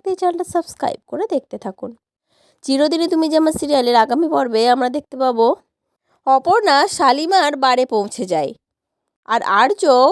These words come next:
হোটেলে বসে বসে চিন্তা করতে থাকে, অপর্ণা সত্যিই ওই বারে গেছে? আর ওইদিকে অপর্ণার উপর চড়া হয় কিছু গুন্ডারা, আর তার জন্য অপর্ণা একজন গুন্ডাকে ঠাটিয়ে চড়ও মারে।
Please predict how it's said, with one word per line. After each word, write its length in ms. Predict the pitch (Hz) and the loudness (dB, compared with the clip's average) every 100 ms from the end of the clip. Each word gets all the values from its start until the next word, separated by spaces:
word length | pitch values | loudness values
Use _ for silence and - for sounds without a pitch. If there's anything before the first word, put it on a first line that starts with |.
| 370 | 2
হোটেলে 320 | 285 294 311 | -2 -2 -4
বসে 240 | 311 359 | -4 -4
বসে 180 | 330 339 | -2 -2
চিন্তা 360 | 330 254 240 294 | -2 -4 0 0
করতে 280 | 311 - 330 | 0 -4 -4
থাকে, 180 | 349 | 0
অপর্ণা 380 | 277 240 247 339 | 0 0 -2 -2
সত্যিই 500 | 359 220 - - 320 | -2 -6 -6 -4 0
ওই 120 | 381 | 2
বারে 240 | 370 359 381 | 2 2 2
গেছে? 640 | 262 269 - 415 285 226 _ _ _ _ _ _ | 0 -2 -4 -2 -2 -4 _ _ _ _ _ _
আর 240 | - 214 214 | -4 -2 2
ওইদিকে 460 | 233 311 440 440 453 - | 0 2 0 2 2 4
অপর্ণার 840 | 220 240 - 415 440 427 285 254 466 - _ _ _ - | 2 2 -2 -2 0 0 2 0 -2 -12 _ _ _ -12
উপর 300 | - 370 381 | -6 -2 0
চড়া 380 | 330 277 277 339 | 2 2 4 2
হয় 240 | 294 269 | 0 -2
কিছু 260 | 277 262 240 | -4 -8 -4
গুন্ডারা, 520 | 214 196 185 170 147 - _ _ _ | -2 2 2 2 -2 -10 _ _ _
আর 200 | - 175 190 | -14 -12 -12
তার 220 | 190 202 | -16 -14
জন্য 420 | 240 311 285 247 285 - - | -4 -4 0 0 -2 -8 -2
অপর্ণা 640 | - 240 - 415 349 247 - | 0 2 4 4 4 2 0
একজন 400 | 262 262 302 339 | -2 -2 -4 -2
গুন্ডাকে 440 | 349 370 349 - | 2 4 4 0
ঠাটিয়ে 520 | - - 302 - 359 381 - | -2 0 0 0 0 -2 -2
চড়ও 360 | 254 233 254 | 4 4 4
মারে। 320 | 233 190 165 | 2 0 -2